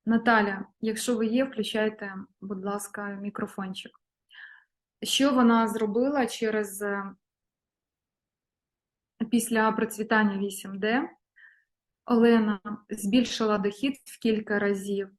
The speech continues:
чоловік почав заробляти. У нас є така приємна, е, погрешність, коли чоловіки починають заробляти,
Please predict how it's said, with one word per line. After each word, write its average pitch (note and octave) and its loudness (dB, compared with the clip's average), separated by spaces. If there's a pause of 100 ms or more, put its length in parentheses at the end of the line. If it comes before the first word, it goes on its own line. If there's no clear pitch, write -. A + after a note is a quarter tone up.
чоловік A#3 2
почав A3+ 0
заробляти. G3 -2
У - -2
нас A3+ 2
є A#3 4
така G#3 -4 (200)
приємна, G3 2 (1000)
е, G3 -4
погрешність, A#3+ 4
коли G#3+ 2
чоловіки G#3+ -2
починають G#3+ 0
заробляти, F#3+ -4